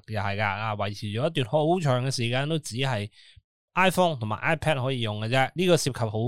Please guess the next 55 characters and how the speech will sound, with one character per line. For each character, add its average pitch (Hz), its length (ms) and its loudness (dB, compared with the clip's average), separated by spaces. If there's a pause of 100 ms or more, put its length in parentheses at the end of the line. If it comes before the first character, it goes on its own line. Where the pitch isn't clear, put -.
(280)
好 127 220 -4
多 139 360 4
關 156 160 2
於 156 100 2
寫 120 300 0
曲 - 100 -12
嗰 127 260 -4
個 123 100 0
整 107 240 -4
齊 104 220 -2
性 101 240 -4
啊、 98 480 -4
開 135 200 -2
發 117 160 -2
嘅 101 320 -4
簡 - 260 -8
易 113 140 -6
度 90 200 -4
啊， 95 460 0 (380)
呃， 95 460 -2
如 98 160 -6
果 123 220 -2
發 127 220 -2
現 104 320 -4
有 104 280 -2 (100)
bug、 143 200 4
有 107 440 -4 (240)
嘢 113 240 -2
整 117 240 -2
錯 139 320 4
嘅 151 60 8
話 135 200 8
呢， 214 180 6 (540)
噉 143 100 2
呢 170 100 4
都 165 140 8
可 131 200 4
以 139 180 2
係 117 180 0
統 110 220 -4
一 135 80 0
噉 120 180 -2
樣 123 180 -2
去 113 80 -2
改 92 260 -6
善 95 260 -6
啊， 90 80 -8
等 92 240 -12
等。 98 200 -6
所 123 120 -2
以 117 60 -4
Android 120 500 -2
嘅 107 60 -4
用 113 260 -4
戶 110 320 -4